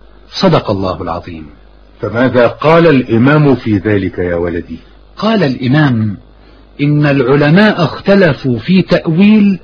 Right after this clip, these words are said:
Speaker 1: "من" وعفي على عدة تأويلات، أحدها أن "من"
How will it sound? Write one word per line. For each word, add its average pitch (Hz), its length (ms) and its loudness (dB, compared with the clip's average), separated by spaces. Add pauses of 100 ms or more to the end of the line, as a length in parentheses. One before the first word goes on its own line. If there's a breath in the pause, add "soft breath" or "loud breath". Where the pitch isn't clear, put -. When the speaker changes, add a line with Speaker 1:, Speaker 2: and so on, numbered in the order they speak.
(220)
Speaker 1:
"من" 202 560 6 (360 soft breath)
وعفي 123 1300 0 (420 soft breath)
على 196 240 2
عدة 131 460 0 (220)
تأويلات، 123 640 -2 (760 soft breath)
أحدها 185 680 2 (640 soft breath)
أن 151 480 2 (120)
"من" 208 460 6